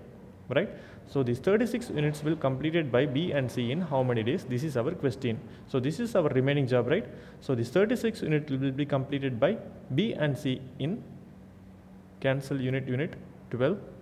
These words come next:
So in twelve days, B and C will complete the remaining job. Question number two. A can do a job in sixty days and B in one twenty days. Both of them work together for thirty days,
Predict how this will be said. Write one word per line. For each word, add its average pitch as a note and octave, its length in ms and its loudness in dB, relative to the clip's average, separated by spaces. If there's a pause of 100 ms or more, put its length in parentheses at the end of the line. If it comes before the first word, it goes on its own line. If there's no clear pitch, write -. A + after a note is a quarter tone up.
(360)
So - 160 -2
in B2 200 0
twelve G3+ 320 6
days, C#3 300 2
B F3 280 0
and C#3+ 220 0
C F#3 280 -4 (100)
will B2+ 160 2
complete B2+ 420 -2
the C3 120 2
remaining A#2+ 600 0 (180)
job. A2 260 2 (3250)
Question G3 320 2
number A#2+ 240 2
two. A#2+ 240 -4 (460)
A A3 140 8
can G#3 280 4
do G3 180 4
a C#3 140 4
job C3+ 260 6
in F3+ 140 2
sixty - 340 0
days A2 320 -2 (200)
and D3+ 260 2 (160)
B A3 140 4 (140)
in F3+ 180 4
one D3 160 4
twenty C3+ 320 2
days. A2+ 300 0 (200)
Both A3 300 4
of G#3 180 0
them G3 220 4
work - 320 2
together D#3 300 4
for C3+ 200 4
thirty A#2+ 340 2
days, E3+ 280 -2